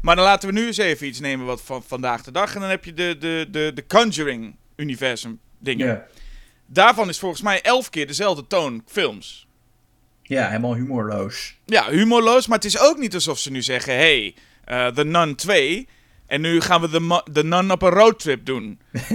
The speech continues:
Speaker 2: <laughs>
Speaker 1: Ik noem maar
Speaker 2: Krijgt
Speaker 1: wat.
Speaker 2: ze een paar one-liners.
Speaker 1: Of krijgt ze een paar one-liners. Nee, sterker nog, dat is gewoon... Nee, we blijven bij deze toon. Dus ik, ik
Speaker 2: Nee.
Speaker 1: zou nu juist zeggen... Nu gaan we helemaal niet meer een gekke kant op. Terwijl, hè, zie welke kant die...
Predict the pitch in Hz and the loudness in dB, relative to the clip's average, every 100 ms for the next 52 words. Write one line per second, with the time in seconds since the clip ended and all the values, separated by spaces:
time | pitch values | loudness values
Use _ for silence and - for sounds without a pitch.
0 | 220 165 - 151 123 - 170 220 233 156 | -4 -4 -2 -4 -4 -2 -2 2 4 4
1 | 127 107 117 131 127 139 151 113 104 107 | 4 2 0 -2 0 -2 0 -2 -2 -4
2 | - - 196 - 202 - 202 208 208 240 | -8 -4 -2 2 2 2 4 4 4 2
3 | 170 143 147 202 196 - 262 - 156 151 | 2 0 -4 -2 -2 2 0 0 -6 -6
4 | - 185 - - 170 170 160 160 190 175 | -4 -2 -2 0 -2 0 0 0 0 -2
5 | 160 175 214 190 - 151 147 170 190 170 | 2 2 0 -6 -10 -4 2 2 4 0
6 | 147 143 127 123 190 226 160 - 165 202 | -2 -6 -4 -2 -4 -6 -8 -8 -10 -8
7 | - 202 147 214 311 123 123 156 127 131 | -2 -2 0 -4 -2 -2 -2 -2 -4 -6
8 | 131 143 151 104 113 110 139 151 196 208 | -6 -6 -6 -8 -8 -4 -2 0 0 -2
9 | 180 165 139 127 _ _ 135 165 156 131 | -6 -6 -6 -10 _ _ -6 -2 -2 -2
10 | 139 127 123 110 _ _ 156 139 131 123 | -2 -2 -6 -12 _ _ -2 2 2 0
11 | _ _ _ - 151 147 165 156 156 151 | _ _ _ -4 -2 0 -2 2 2 2
12 | 139 - 156 156 127 151 156 - | -2 -4 -2 -4 -10 -10 -10 -12